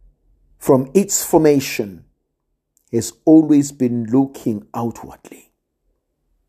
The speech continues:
How do we make a change, a positive change, a progress?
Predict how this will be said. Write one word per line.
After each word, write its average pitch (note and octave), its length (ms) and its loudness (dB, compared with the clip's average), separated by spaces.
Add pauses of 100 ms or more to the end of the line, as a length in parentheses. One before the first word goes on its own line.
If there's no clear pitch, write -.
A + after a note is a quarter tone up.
(540)
How F3 480 -2
do D#3+ 100 2
we D#3+ 180 0
make E3+ 680 0 (880)
a C#3+ 60 -10
change, A#2+ 920 -6
a - 40 -18
positive - 760 -8
change, G#2+ 560 -8 (520)
a D#3 60 -20
progress? - 960 -2